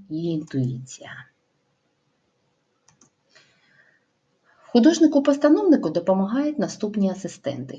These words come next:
художник-костюмер, художник-гример, костюмер, гример, декоратор та бутафор. Всі вони, в залежності від своєї професії, беруть частину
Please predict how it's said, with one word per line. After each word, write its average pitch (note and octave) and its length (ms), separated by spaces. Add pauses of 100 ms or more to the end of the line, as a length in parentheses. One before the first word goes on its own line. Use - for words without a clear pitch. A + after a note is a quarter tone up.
художник-костюмер, C3+ 1300 (420)
художник-гример, C#3 1300 (520)
костюмер, C#3 920 (120)
гример, E3 800 (280)
декоратор C#3+ 840 (280)
та B2+ 140
бутафор. C3 760 (1300)
Всі F#3 300
вони, C#4+ 240
в C#4 40
залежності C#4 600
від C4+ 180
своєї C4 300
професії, B3+ 880 (580)
беруть G3+ 520
частину F#3+ 1120